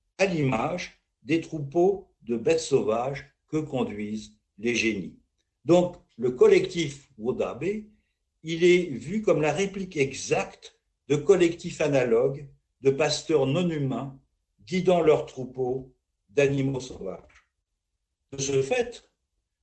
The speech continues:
l'encastrement des rapports à la terre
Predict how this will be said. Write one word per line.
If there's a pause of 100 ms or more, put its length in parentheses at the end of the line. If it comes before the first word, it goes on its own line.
l'encastrement
des
rapports
à
la
terre